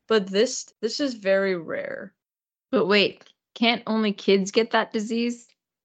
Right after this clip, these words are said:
Speaker 1: Yeah, exactly. According to the C D C, only children under the age of eight are at risk of this because their teeth are still developing. Adults cannot develop dental fluorosis.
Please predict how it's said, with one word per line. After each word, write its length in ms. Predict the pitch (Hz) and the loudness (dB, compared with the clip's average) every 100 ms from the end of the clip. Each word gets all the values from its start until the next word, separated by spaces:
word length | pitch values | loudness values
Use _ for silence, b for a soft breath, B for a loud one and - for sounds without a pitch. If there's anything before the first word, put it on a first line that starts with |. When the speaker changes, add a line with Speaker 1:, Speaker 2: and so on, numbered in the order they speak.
| _ - | _ -2
Speaker 1:
Yeah, 300 | 196 185 170 | 2 2 2
exactly. 760 | 190 185 185 170 175 170 165 - | -4 -2 -2 -2 -6 -8 -8 -10
According 520 | 185 208 208 254 269 | -10 -4 0 0 2
to 100 | 269 | 2
the 140 | 254 | 2
C 220 | 233 220 | 0 -4
D 100 | 208 | -4
C, 340 | 208 208 190 185 | -6 -6 -6 -4
only 260 | 196 226 269 | 0 2 2
children 540 | 269 202 196 220 233 - | 0 -2 0 -2 -4 -6
under 280 | 180 190 220 | -6 -2 0
the 200 | 202 180 | 0 0
age 180 | 190 185 | -2 -4
of 140 | 170 - | -8 -8
eight 400 | 165 180 240 - b b b - | -6 -4 -6 -10 b b b -2
are 120 | 202 | 2
at 220 | 202 - | 2 2
risk 280 | 185 202 - | -2 -6 -6
of 140 | 214 | 0
this 200 | 247 269 | 2 2
because 360 | - 196 208 202 | 0 -4 -4 0
their 180 | 202 214 | 0 0
teeth 300 | - 254 254 | -2 -4 -2
are 100 | 214 | -4
still 300 | - 208 202 | -4 -2 -2
developing. 720 | 185 165 175 - - - 196 - b b - | -2 0 0 0 -4 -8 -10 -18 b b -8
Adults 540 | 185 202 214 214 - - | 0 4 4 2 -10 -12
cannot 760 | - 226 202 196 190 190 - | -10 -4 -2 0 2 2 2
develop 540 | 190 175 175 175 165 - | -4 -4 -2 -2 -2 -2
dental 320 | 170 175 175 | -2 0 -4
fluorosis. 840 | - 92 - - - - - - | -4 -2 -2 -2 -6 -12 -18 -20